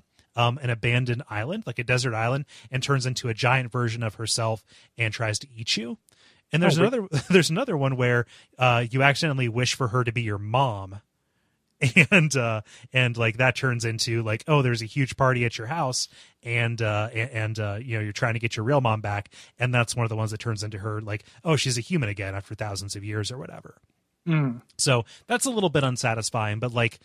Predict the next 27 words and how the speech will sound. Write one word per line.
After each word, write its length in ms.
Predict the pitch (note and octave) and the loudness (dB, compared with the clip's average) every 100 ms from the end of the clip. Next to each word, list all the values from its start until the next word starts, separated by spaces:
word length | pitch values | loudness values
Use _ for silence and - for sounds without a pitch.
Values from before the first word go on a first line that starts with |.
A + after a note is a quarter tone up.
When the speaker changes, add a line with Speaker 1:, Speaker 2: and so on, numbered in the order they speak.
| - _ - | -20 _ -6
Speaker 1:
the 300 | C3 C#3 B2+ | 0 0 0
be 120 | C3+ | -4
careful 300 | - D3+ C#3+ | 0 0 2
what 140 | C3 | -2
you, 120 | B2 B2 | -2 -2
like, 220 | A#2 B2+ | -2 -2
you 60 | |
know, 40 | A#2+ | 0
the 60 | |
monkey's 300 | B2+ B2 B2 | 0 0 -2
paw 160 | - A2+ | -2 -2
narrative 420 | G#2+ G#2 G#2 G2 | -2 -2 -4 -4
is, 140 | G2 - | -6 -4
is, 240 | A#2 - | -4 -4
is 180 | A#2+ G2 | -6 -6
really, 360 | G#2 G#2 G2 G#2 | -8 -8 -10 -12
is, 260 | G2+ G2+ | -12 -12
is, 220 | A#2+ G#2+ | -10 -12
you 80 | G#2+ | -10
know, 100 | G2+ G2 _ | -12 -14 _
that's 200 | E3 D3 | -2 0
a, 40 | |
that, 160 | C#3 C3+ | 0 0
that's 160 | C3+ | 0
a 60 | B2+ | 0
good 160 | A2+ A2+ | -4 -4
one, 260 | - G3+ | -8 -14